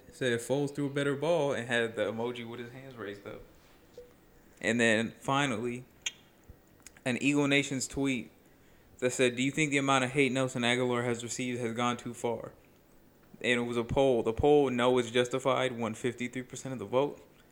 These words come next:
E fam thirty-three said, "Philly fans don't appreciate till he's gone, and he's gone soon." And then he went on with a follow-up tweet to say, "Philly fans, worst fans in the league, won't appreciate till we gone."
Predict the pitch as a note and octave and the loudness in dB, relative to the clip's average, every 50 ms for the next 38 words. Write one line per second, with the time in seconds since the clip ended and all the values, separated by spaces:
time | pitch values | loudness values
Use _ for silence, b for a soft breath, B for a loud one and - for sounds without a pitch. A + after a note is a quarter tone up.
0 | b b b b b - - B2 A#2+ - C3+ C3 B2+ B2+ - C#3 C#3 C3 B2+ B2+ | b b b b b -4 -2 -2 0 2 2 2 2 2 2 2 2 2 0 -2
1 | C#3+ D3 E3 F3+ - - D#3 C#3+ - - D3 D3 C#3+ C#3 C#3 D3+ C#3 C3+ C3 C3 | -2 -2 -2 -2 0 0 0 0 2 2 2 2 2 2 0 2 2 2 2 2
2 | B2+ A#2 A2+ A2 - C#3+ C3+ C3 C3 B2 A#2 A#2 - B2+ B2 A#2+ A#2 A2+ A2+ A#2 | 2 2 2 0 0 -2 0 2 2 2 2 2 0 0 0 0 -2 -4 -2 -2
3 | B2 A#2+ A#2 A2+ G#2+ G#2+ G#2+ A#2 B2 A#2+ A#2 A#2+ B2+ A#2 A2+ A2 G#2+ - - C3 | 0 2 2 2 0 -2 -4 -6 -8 -10 -6 -2 0 0 0 0 -2 -4 -6 -8
4 | B2+ B2+ B2 B2+ D3+ - _ _ _ _ _ _ _ _ b b b b b b | -6 -6 -8 -10 -12 -16 _ _ _ _ _ _ _ _ b b b b b b
5 | b b b b b - - B2+ A#2 A#2 B2 C#3 C#3+ D3 D3 D3+ C#3+ C3 A#2 - | b b b b b 2 2 2 4 6 8 8 8 8 6 2 0 0 -2 -2
6 | - - - - - - B2+ C#3 C#3+ D3 D#3 D#3+ E3 D#3+ D3 B2+ - B2+ C3 A#2+ | -4 -12 -18 -16 -10 -6 -2 0 2 4 4 6 6 4 4 2 0 0 0 0
7 | A#2 - - D#3 E3 E3+ D3+ B2+ A#2 G#2+ G#2+ G#2+ - - B2+ A#2+ A#2 A#2 - - | 0 2 4 6 8 8 8 8 6 4 2 0 -2 -2 -2 -2 -2 -4 -8 -10
8 | - - B2 - B2 G#2+ A2 - - D3 D3 C#3+ C3+ C3+ C#3+ C#3 C3+ B2 A#2 A#2 | -12 -10 -2 2 2 2 2 2 2 2 2 2 0 0 2 2 2 2 2 4
9 | B2 C3 B2+ - - B2+ B2 B2 A#2 A#2+ A#2 A#2 A#2 A#2+ A#2+ A#2+ A2 A2+ A#2 A2 | 4 4 4 2 0 0 2 2 0 0 -2 0 0 0 0 2 2 2 0 0
10 | A2+ A2+ - B2+ B2+ A#2+ - A#2+ A2+ G#2+ G#2 - - A2+ A2 A2 G#2+ A2+ A#2+ B2 | -2 0 0 0 0 2 2 0 2 2 0 0 0 0 0 0 0 -2 -4 -4
11 | B2 B2 A#2 - E2+ C#2+ - - - - - D3+ | -4 -6 -8 -8 -8 -8 -8 -8 -10 -12 -12 -14